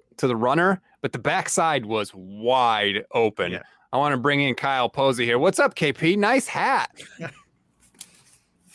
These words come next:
Speaker 1: He's got the straw, the giant straw hat on. I like it.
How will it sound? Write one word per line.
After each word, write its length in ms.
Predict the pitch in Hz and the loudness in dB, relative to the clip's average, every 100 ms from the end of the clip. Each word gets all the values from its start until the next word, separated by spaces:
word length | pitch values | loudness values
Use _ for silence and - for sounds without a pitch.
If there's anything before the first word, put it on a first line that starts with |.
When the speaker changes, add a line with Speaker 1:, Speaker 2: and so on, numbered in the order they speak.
| 392 - - _ 143 | -20 -18 -20 _ -10
Speaker 1:
He's 240 | 151 190 190 | -2 0 2
got 220 | 240 - | 0 2
the 140 | 170 | 2
straw, 600 | - - - 170 208 254 | 0 -4 0 4 6 6
the 120 | 220 156 | 4 0
giant 500 | 120 160 214 240 - | 0 0 2 0 -4
straw 400 | - 185 202 214 | -2 2 4 4
hat 320 | 170 202 233 | 0 0 2
on. 160 | 139 | 0
I 100 | 131 | 0
like 320 | 135 151 240 - | 0 2 0 -2
it. 160 | - | -6